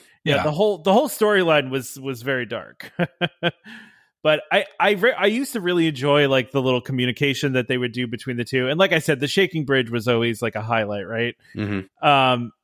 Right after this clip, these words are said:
Speaker 1: and, and it's unfortunate that that kinda stopped, but
Speaker 3: But I wonder if that was scary to kids.
Speaker 1: Maybe. It's, I mean, I could see that, right?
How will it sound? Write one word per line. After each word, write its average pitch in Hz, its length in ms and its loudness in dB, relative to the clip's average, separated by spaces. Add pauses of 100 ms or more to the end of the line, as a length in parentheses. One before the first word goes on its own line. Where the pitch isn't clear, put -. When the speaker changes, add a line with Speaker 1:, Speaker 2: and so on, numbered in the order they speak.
(140)
Speaker 1:
and, 151 220 0
and 156 180 0
it's 156 180 -2
unfortunate 151 600 2
that 123 140 -4
that 127 200 2
kinda 120 460 0 (100)
stopped, 113 580 -2
but 120 300 2
Speaker 3:
But 165 80 2
I 185 60 2
wonder 214 440 2
if 139 280 -2
that 131 280 0
was 120 500 0 (200)
scary 117 460 2
to 95 100 -6
kids. - 400 -10 (560)
Speaker 1:
Maybe. 185 480 2 (1500)
It's, 220 260 0
I 202 100 2
mean, 240 120 2
I 247 80 6
could 247 160 -4
see 139 220 2
that, 113 300 0
right? 147 300 4